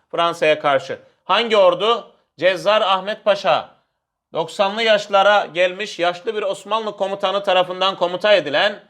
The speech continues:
Nizam-ı Cedid ordusu. Değil mi arkadaşlar? Nizam-ı Cedid ordusu Akka önlerinde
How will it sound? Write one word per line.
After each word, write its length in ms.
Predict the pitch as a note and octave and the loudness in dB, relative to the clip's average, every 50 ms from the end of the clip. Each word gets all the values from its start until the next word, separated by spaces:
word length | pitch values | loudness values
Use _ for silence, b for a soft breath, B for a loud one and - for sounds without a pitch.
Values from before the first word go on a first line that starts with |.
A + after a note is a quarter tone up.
| _ _ _ _ _ _ - | _ _ _ _ _ _ -14
Nizam-ı 680 | A#2+ C#3+ E3 D#3+ F#3 G3+ G#3+ G#3+ G3 F#3+ G3+ A3+ G3+ | -12 -12 -6 0 2 4 4 4 2 0 -4 -6 -8
Cedid 360 | D#3 D3 E3+ E3+ D#3+ G#3 G#3 - | -8 -8 -8 -6 -6 -8 -6 -4
ordusu. 680 | F#3+ E3+ D#3+ D3+ C#3+ C#3+ C3+ - - C3+ A2 F#2 - - | -2 -2 -2 -4 -6 -10 -12 -10 -8 -6 -6 -6 -8 -6
Değil 160 | C3+ D#3 G3+ A#3 | -2 -2 0 2
mi 80 | A#3+ | 2
arkadaşlar? 680 | G3+ E3+ D3+ D3+ D#3 C#3+ C#3+ C3 C3+ - B2+ A2 G2 - - _ _ _ _ _ _ _ _ _ _ _ | 2 2 2 0 0 0 -2 -2 0 -2 -2 -2 -2 -4 -12 _ _ _ _ _ _ _ _ _ _ _
Nizam-ı 680 | C#3 D#3 D#3+ D3+ G3+ G#3 G3+ G3 F#3+ G3 G#3 A3 G3 - - C3+ | -8 -8 -2 2 2 4 4 2 2 0 -2 -4 -4 -8 -12 -10
Cedid 320 | C3 E3 F3 E3+ G#3 G3+ | -6 -6 -6 -6 -6 -6
ordusu 500 | G#3 G3 F#3+ F#3 F3+ F3+ F3 - - G3+ G#3 G#3 - | -4 -2 -2 -2 -4 -6 -10 -8 -4 -2 0 0 2
Akka 520 | - F#3 G#3+ G#3+ - - G#3+ G3 F3 D3+ - | 4 2 2 2 0 0 2 2 2 2 0
önlerinde 760 | - E3 E3+ E3 D#3+ D#3+ D#3+ D#3+ D#3+ D#3+ D#3 F#3+ G#3 G3+ G3+ | -4 -6 -6 -6 -4 -4 -4 -4 -6 -2 0 0 0 0 -2